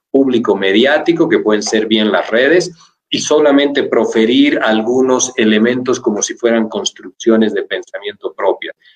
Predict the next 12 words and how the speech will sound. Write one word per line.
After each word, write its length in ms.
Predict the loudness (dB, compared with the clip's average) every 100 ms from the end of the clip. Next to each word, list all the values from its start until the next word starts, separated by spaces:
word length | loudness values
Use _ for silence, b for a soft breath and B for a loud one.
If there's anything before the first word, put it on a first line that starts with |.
| b _
Encuentro 520 | -4 0 0 -2 -2
que 100 | 2
Diego 600 | 2 2 2 0 -2 -4
tiene 320 | 0 2 0 0
estas 420 | 0 2 -2 -4
construcciones 840 | -8 -12 -14 -20 -6 -4 -4 -8
propias 580 | -2 0 0 0 -2 -2 B B _
y 160 | 0
eso 380 | 2 2 0 2
hace, 680 | 0 0 0 2 2 2 0
hace 380 | -2 -2 -4 -4
que, 720 | 0 2 2 0 0 -4 -10